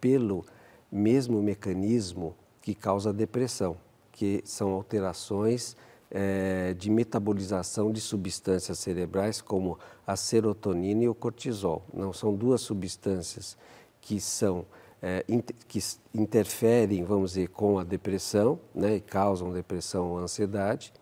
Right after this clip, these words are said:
e esses remédios interferindo nessas, eh, mecanismos, eles vão melhorar também a ansiedade. Porém, nem todos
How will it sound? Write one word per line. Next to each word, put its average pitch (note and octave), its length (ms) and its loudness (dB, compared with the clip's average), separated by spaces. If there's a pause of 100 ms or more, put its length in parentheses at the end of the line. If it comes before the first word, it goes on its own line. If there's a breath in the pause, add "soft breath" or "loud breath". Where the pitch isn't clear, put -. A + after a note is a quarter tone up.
(380 loud breath)
e G#2+ 100 4
esses A2 260 0
remédios G#2+ 600 0
interferindo F#2+ 800 0
nessas, G#2 720 0 (360 soft breath)
eh, F#2 360 -2
mecanismos, G#2 840 0
eles G#2 220 -2
vão A2+ 220 4 (160)
melhorar A#2 580 6
também A#2 420 4
a - 20 6
ansiedade. F2+ 600 -2
Porém, B2 300 4
nem D#3+ 200 8
todos A#2+ 800 2